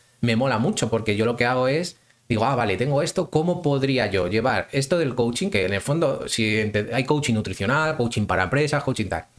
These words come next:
Yo no soy el, el que me, el que más me gusta. En el curso, en el curso que yo hago con Santos, eh, Solano, pusimos planificación del entrenamiento y coaching para personas con obesidad. Y pusimos coaching porque cuando poníamos psicología, la gente no le gustaba y entonces tuvimos que cambiar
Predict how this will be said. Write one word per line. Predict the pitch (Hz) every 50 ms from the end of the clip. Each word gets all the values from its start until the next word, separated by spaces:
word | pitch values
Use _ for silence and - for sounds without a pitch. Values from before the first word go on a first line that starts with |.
| - - _
Yo | - 175
no | 220 233
soy | - 131 113
el, | 107 92 - 113
el | 117 110 107 107 104 -
que | - 110 110
me, | 107 107 - 113
el | 110
que | - 110
más | 110 104 92
me | 90 87
gusta. | 107 151 156 - - - - - _ - - _
En | - - 123 120
el | 120 117 120
curso, | 160 180 180 - 170 185 226 262 - - - _ _
en | - 101
el | 104 104
curso | - 131 156 147
que | 151 143
yo | 143 143 147
hago | 147 139 135
con | 135 131 131 127
Santos, | - - 143 143 143 135 131 - -
eh, | 226 143 127
Solano, | 117 - 131 135 139 139 135 143 - - _ _ _ _ _ _
pusimos | - 117 113 - - 143 139 147 151 147 - - - _ _ _
planificación | - 113 107 113 110 - 110 104 101 - 131
del | 139 139
entrenamiento | 139 139 135 135 131 131 139 139 139 135 113 110 92 87 - - _ _ _
y | 127 113
coaching | - - 143 147 143 143 156 160
para | 151 127 110 110
personas | 104 - 117 110 110
con | 113 107
obesidad. | 107 104 - 165 185 - - - - - - _
Y | 123
pusimos | 120 120 113 143 147 165 156
coaching | - 180 175 175 - 180 190 202
porque | - - 101 - - 95
cuando | - 92 95 101 98
poníamos | - - 98 113 131 147 -
psicología, | 156 156 160 160 151 - - 180 185 -
la | - -
gente | - - - 135 151 160 151 - 190 -
no | 110 104 123 143 139 143
le | 131 127
gustaba | 127 127 123 - - 180 175 175 156 - -
y | 120
entonces | 104 101 110 127 135
tuvimos | - 107 104 110 113 131 135
que | -
cambiar | - 90 95 110 113 123 120